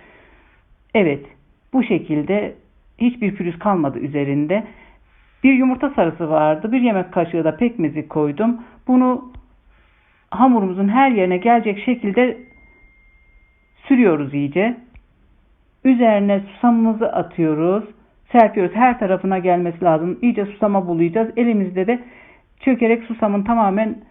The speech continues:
hamura yapışmasını sağlayalım. Kenarlarında, evet, bu kısımlarına yumurta çok değmemiş. Oralarda iyice yumurta sarısına bulayım ki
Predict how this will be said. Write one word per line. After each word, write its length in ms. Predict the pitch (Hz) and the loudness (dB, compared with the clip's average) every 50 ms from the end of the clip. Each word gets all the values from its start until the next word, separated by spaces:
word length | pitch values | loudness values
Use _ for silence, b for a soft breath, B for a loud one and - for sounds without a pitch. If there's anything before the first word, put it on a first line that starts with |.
| b b b b b b b | b b b b b b b
hamura 320 | - - 226 220 214 214 | 0 2 2 2 2 2
yapışmasını 600 | 208 196 190 - - - 190 170 165 170 175 160 165 - | 2 0 0 -2 -6 -2 -2 -2 -2 -2 -6 -6 -4 -2
sağlayalım. 640 | 160 143 139 139 139 143 143 151 165 226 302 302 - - _ _ _ _ _ _ _ _ _ _ _ _ _ _ _ _ _ _ _ _ _ _ - - _ _ _ _ _ _ _ _ _ _ _ _ _ _ _ _ _ _ _ _ _ _ _ _ _ _ _ _ _ | -2 0 0 0 -2 -2 -2 -2 0 -2 -4 -4 -8 -20 _ _ _ _ _ _ _ _ _ _ _ _ _ _ _ _ _ _ _ _ _ _ -20 -20 _ _ _ _ _ _ _ _ _ _ _ _ _ _ _ _ _ _ _ _ _ _ _ _ _ _ _ _ _
Kenarlarında, 920 | - 233 226 226 220 214 208 214 208 208 208 214 202 202 214 202 - - - _ _ _ _ _ _ _ _ _ _ _ _ _ _ _ | -2 0 2 2 2 2 2 0 0 0 0 -2 0 0 0 0 -2 -6 -14 _ _ _ _ _ _ _ _ _ _ _ _ _ _ _
evet, 300 | 202 185 175 165 165 170 | -4 -4 -4 -4 -6 -8
bu 100 | 220 220 | -10 -12
kısımlarına 480 | - - - 233 214 214 202 190 185 185 | -10 -4 -2 0 2 2 2 2 0 0
yumurta 640 | 185 190 196 196 196 202 202 208 196 185 - - - - - - - | 0 0 0 -2 -2 -2 -2 -2 0 0 -2 -6 -8 -18 -20 -20 -8
çok 280 | - 196 175 180 - - | -4 -4 -4 -4 0 0
değmemiş. 380 | 208 208 190 165 156 160 151 - - | 0 0 2 0 -2 -2 -4 -4 -2
Oralarda 480 | 214 214 202 180 170 160 156 151 151 | 0 0 2 2 2 2 0 0 -2
iyice 220 | 151 160 156 160 160 | -4 -4 -4 -4 -6
yumurta 640 | 156 - - - - 175 170 165 160 165 175 165 | -6 -6 -8 -10 -8 -4 -2 -2 -2 -2 -6 -6
sarısına 400 | 165 175 156 151 156 185 185 180 | -4 -4 -4 -4 -4 -6 -6 -4
bulayım 300 | 202 220 220 233 233 226 | -2 0 0 0 -2 -2
ki 240 | - 247 240 240 | -4 -6 -6 -6